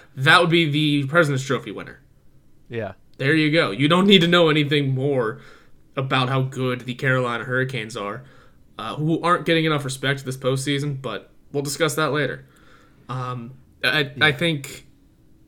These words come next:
Speaker 1: Tulsky's an interesting name, and it's fun to know that he's the one building that team. And also, Brad, Brad Treliving being fired throws a wrench into this. As much as you may or may not want it, he's gonna be one of the top names just because he has the experience of the,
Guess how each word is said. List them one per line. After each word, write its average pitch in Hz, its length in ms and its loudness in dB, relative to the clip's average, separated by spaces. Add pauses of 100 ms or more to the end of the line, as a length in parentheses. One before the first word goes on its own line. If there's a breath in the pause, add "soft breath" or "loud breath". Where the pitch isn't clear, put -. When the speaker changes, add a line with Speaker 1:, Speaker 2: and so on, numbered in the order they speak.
(680)
Speaker 1:
Tulsky's 175 420 0
an 160 80 2
interesting 143 400 -2
name, 131 360 -2 (460)
and 127 120 -2
it's 127 140 -8
fun 143 220 -2
to 139 60 -2
know 131 180 0
that 123 140 -4
he's 131 200 -2
the 135 60 -2
one 123 140 -4
building 120 280 -6
that 117 160 -10
team. 110 360 -12 (340 soft breath)
And 131 80 -2
also, 139 240 2
Brad, 135 480 0
Brad 139 240 2
Treliving 131 420 -2
being 117 220 -6
fired 107 420 -6
throws 113 220 -6
a 95 40 -12
wrench 90 280 -12
into 90 140 -18
this. 92 420 -12 (760 soft breath)
As 143 140 -6
much 170 180 2
as 151 80 -2
you 180 160 4
may 160 300 4
or 151 80 4
may 147 180 2
not 143 220 0
want 139 180 0
it, 131 80 0
he's 139 160 0
gonna 143 180 -2
be 139 120 0
one 131 120 0
of 127 60 -6
the - 60 -12
top 117 240 -8
names 113 240 -10
just 135 160 -6
because 131 240 -6
he 120 60 -6
has 127 240 -4
the 120 100 -6
experience 113 680 -10 (680 loud breath)
of 143 200 0
the, 135 220 -8